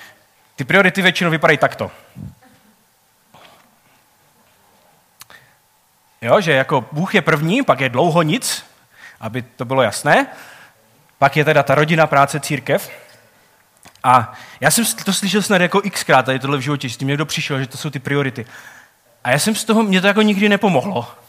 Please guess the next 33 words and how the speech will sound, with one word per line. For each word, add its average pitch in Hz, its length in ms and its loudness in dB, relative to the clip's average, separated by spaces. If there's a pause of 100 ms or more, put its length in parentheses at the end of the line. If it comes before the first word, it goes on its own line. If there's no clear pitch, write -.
(1800)
Já 131 100 0
nevím, 175 220 0
jestli 165 120 -4
to 180 80 -4
pomohlo 180 300 4
někdy 180 220 2
vám, 170 300 8
ale 143 140 6
mě 156 140 2
to 170 60 -2
nikdy 180 240 0
nepomohlo. 180 460 2 (520)
Protože 196 640 4
když 165 220 -4
se 208 80 2
na 208 80 6
to 220 100 4
podíváte, 185 480 4
tak 180 140 4
jako 190 180 -2
co 208 140 -4
to 220 100 -4
znamená? 214 600 2 (840)
Co - 100 -14
to 185 100 -2
znamená, 196 340 6
že 170 120 2
Bůh 165 240 -2
je 175 80 2
první 156 320 0
ve 135 80 0
vašem 131 280 -2
životě? 120 380 -6